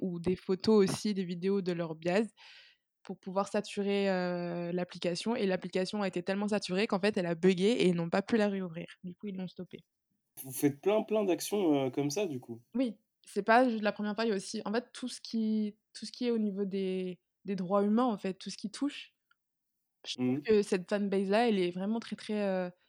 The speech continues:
Speaker 1: très, très présente, très, très engagée de façon générale
Speaker 2: Ouais.
Speaker 1: et mmh, sur Twitter, ça se voit, sur Instagram, partout, en fait, sur tout ce qui, et c'est, en fait, c'est que de l'amour.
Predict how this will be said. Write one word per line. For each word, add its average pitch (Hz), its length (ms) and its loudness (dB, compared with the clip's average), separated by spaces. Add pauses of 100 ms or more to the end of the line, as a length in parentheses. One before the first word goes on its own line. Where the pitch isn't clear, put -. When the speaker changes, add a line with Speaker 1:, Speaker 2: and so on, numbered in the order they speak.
(240)
Speaker 1:
très, 220 180 0
très 226 180 -2
présente, 226 400 0
très, 226 140 -2
très 214 200 0
engagée 202 480 0 (320)
de 196 120 0
façon 190 280 -4
générale 190 400 0
Speaker 2:
Ouais. - 120 -4 (340)
Speaker 1:
et 214 140 6
mmh, 196 180 0
sur 208 140 -4
Twitter, 240 320 0
ça 202 140 2
se 175 100 -6
voit, 233 340 10
sur 202 180 -2
Instagram, 202 600 2
partout, 226 300 2
en 214 80 2
fait, 180 300 -2
sur - 160 -8
tout - 160 -8
ce - 100 -10
qui, 220 440 -2
et 214 80 0
c'est, 202 200 2
en 214 60 4
fait, 285 140 6
c'est 254 80 2
que 277 120 2
de 262 60 4
l'amour. 247 340 6